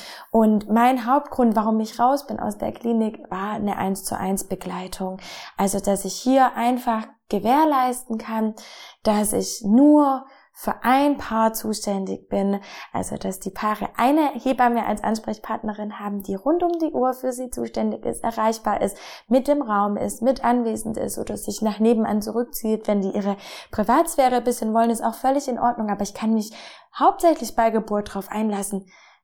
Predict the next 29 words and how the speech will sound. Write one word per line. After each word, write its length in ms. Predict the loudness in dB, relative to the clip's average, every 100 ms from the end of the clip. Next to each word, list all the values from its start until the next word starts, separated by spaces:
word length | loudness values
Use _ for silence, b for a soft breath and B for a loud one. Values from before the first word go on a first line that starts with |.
| _
genau 440 | 0 2 4 4
auf 180 | 4 0
diese 300 | -4 -4 -4
Frau, 300 | -6 -4 -2
auf 120 | -2
dieses 380 | -4 -8 -8 -8
Kind. 400 | -4 0 0 -4 -2
Das 160 | 0 0
ist 160 | 0
ein 80 | -2
super 320 | 0 0 0
verantwortungsvoller 1080 | 0 -2 -2 -2 -2 -4 -4 -4 -4 -2 -4 -2
Job 260 | 0 0 2
und 180 | 2 0 B B B -8 -2
man 220 | 2 4
hat 180 | 2 4
ja 160 | 4 4
schon 260 | 2 0 -2
zwei 640 | 0 4 6 6 4 2
Faktoren, 640 | 0 -2 0 2 4 4
auf 160 | 4 2
die 120 | 2
man 200 | 4 4
achten 420 | 2 -2 -6 2 6
muss, 260 | 6 6 4
also 220 | 2 0
Frau 440 | -4 2 4 4 2 2
und 220 | 2 2
Kind. 360 | 2 2 2